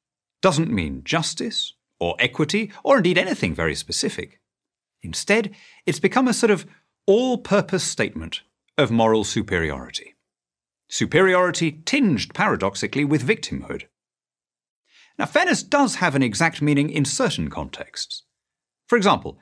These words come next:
if we're playing a game, fairness means that the rules should be applied impartially.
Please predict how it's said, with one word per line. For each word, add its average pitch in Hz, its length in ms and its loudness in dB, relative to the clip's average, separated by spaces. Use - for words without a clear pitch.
if - 100 -10
we're 107 80 0
playing 143 240 4
a 123 60 2
game, 123 460 -2
fairness 214 420 2
means 175 220 2
that 147 100 0
the 135 100 0
rules 113 280 0
should 147 160 -6
be 143 80 2
applied 85 360 -2
impartially. 110 760 -4